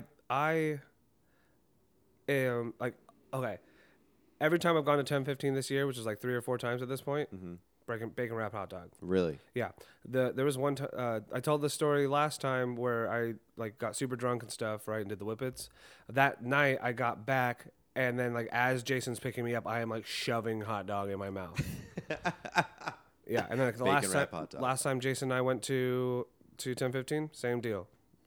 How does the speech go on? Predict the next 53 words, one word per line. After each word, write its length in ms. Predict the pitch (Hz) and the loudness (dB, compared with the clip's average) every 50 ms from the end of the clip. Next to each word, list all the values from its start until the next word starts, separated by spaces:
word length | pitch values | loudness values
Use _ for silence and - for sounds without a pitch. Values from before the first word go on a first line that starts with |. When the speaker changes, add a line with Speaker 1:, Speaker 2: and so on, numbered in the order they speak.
| _ _ _ _ _ _ | _ _ _ _ _ _
Speaker 1:
Bacon 180 | - 104 107 120 | -8 -6 -4 -2
wrap 140 | 117 117 110 | -2 0 0
hot 180 | 110 101 92 | -2 -2 -4
dogs. 340 | 92 85 80 82 90 - - | -6 -10 -16 -16 -16 -16 -14
Speaker 2:
Of 40 | - | -8
course. 380 | - 92 80 73 - - - - - - _ - - - | -6 -6 -6 -4 -6 -8 -10 -10 -14 -20 _ -18 -12 -6
Speaker 1:
We, 200 | - 123 135 123 | -2 -2 0 0
I, 140 | - 117 127 | 2 2 2
like, 220 | 127 127 127 113 - - _ - - _ _ - - 95 | 2 2 0 -2 -4 -10 _ -20 -20 _ _ -18 -8 -4
me 280 | 127 135 139 139 139 | 0 2 4 4 4
and 160 | 139 139 135 131 | 4 4 4 2
this, 140 | 131 - | 0 0
like, 140 | 139 127 113 | -2 -2 -2
group 200 | 107 131 131 123 | 0 -2 0 0
of 120 | 131 120 - | -2 -2 0
two, 180 | - 135 127 | 0 2 4
uh, 100 | 127 127 - - 110 - - | 4 4 2 0 -4 -6 -6
two, 160 | - - - 60 - 135 | -6 -8 -8 -8 -8 2
two 220 | 127 - 196 190 | 6 10 12 12
other 240 | 175 160 160 156 139 | 12 12 10 8 8
people 340 | 131 170 151 143 139 135 131 | 8 6 4 4 4 4 4
were 140 | 123 123 117 | 4 4 2
standing 280 | - 139 127 123 123 | 2 2 2 4 2
in 80 | 120 117 | 2 2
line, 300 | 120 120 117 117 117 113 | 2 2 2 2 2 2
and 100 | 113 110 | 2 2
Jason's 280 | 113 123 123 120 127 120 | 0 0 0 0 2 2
like, 140 | 131 135 147 | 2 4 6
"Look, 240 | 226 311 359 - - | 6 6 6 6 4
you 60 | 226 | 4
guys 200 | 233 247 247 254 269 | 6 6 6 6 6
have 180 | 262 254 269 | 2 0 0
the 80 | 269 277 | -2 0
same 260 | - 262 285 311 302 | 0 2 2 2 0
shoes." 460 | 294 - 320 320 330 294 185 127 117 | -2 0 0 2 4 6 6 4 4
And 120 | 120 120 131 | 4 4 4
then 120 | 139 135 | 6 6
I, 140 | 135 131 - - - - - - - | 6 4 2 -2 -8 -16 -12 -4 0
I 60 | 131 | 2
insulted 500 | 131 127 123 - - 196 190 185 170 151 | 2 2 2 4 6 6 6 6 6 4
them 200 | 139 139 127 127 | 2 2 4 4
by 100 | 127 127 | 2 0
telling 300 | 120 - 139 135 135 131 | 0 2 2 2 2 2
them 100 | 131 123 | 2 2
that 80 | 123 120 | 0 0
their, 140 | 117 120 - | 0 -2 -2
their 180 | - 123 120 | -2 -4 -4
shoes 260 | 113 - - 127 120 117 | -2 0 -2 -2 0 0
were 100 | 110 98 | -2 -4
basic. 580 | 104 - 117 143 160 - - 101 107 - - - _ _ _ _ _ _ _ _ - - - - - - - - - - | -2 -2 -2 -2 -2 -4 -6 -6 -6 -8 -10 -16 _ _ _ _ _ _ _ _ -20 -20 -20 -20 -20 -20 -20 -20 -4 2
Speaker 2:
<laughs> 520 | - 392 - - - 466 - - - - - | 2 2 4 4 2 0 0 0 -2 2 6
Speaker 1:
They're 120 | 160 165 160 | 8 8 10
like, 260 | 156 147 135 - | 10 8 6 4